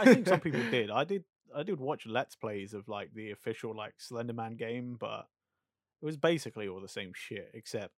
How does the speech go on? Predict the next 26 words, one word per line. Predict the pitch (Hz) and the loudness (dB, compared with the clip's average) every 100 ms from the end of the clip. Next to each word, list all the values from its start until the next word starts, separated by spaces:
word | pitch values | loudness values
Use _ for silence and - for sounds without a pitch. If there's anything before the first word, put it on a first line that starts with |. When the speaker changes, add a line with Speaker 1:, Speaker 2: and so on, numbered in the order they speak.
| _ | _
Speaker 1:
now | 151 127 117 110 | 0 2 4 2
it | 117 | 0
wasn't | 131 127 123 | 0 0 -2
just | 127 117 - | -2 -2 0
Slender | 131 123 113 | 0 2 2
Man, | 110 107 | 0 -2
there | 107 | -2
was, | 110 | -2
like, | 110 - | -4 -4
another | 135 123 120 113 120 - _ | -4 -2 0 0 -2 -6 _
thing | 131 113 107 107 107 _ _ _ _ _ | 2 2 0 -10 -14 _ _ _ _ _
in | 139 120 | -2 0
another | 110 113 117 117 | 2 2 2 2
Speaker 2:
Yeah. | 98 98 104 | -2 -8 -10
Speaker 1:
section | - 123 110 123 113 | 0 0 2 -2 0
of | |
the | 107 | -2
game | 107 113 110 | 2 2 2
that | 107 113 | -2 -4
was | 110 | -4
gonna | 123 101 | -4 -4
get | - 127 113 | 0 0 0
you | 120 107 | -6 -6
if | 101 - | -6 -6
you | 123 | 0
didn't | 120 107 107 | 0 -2 -8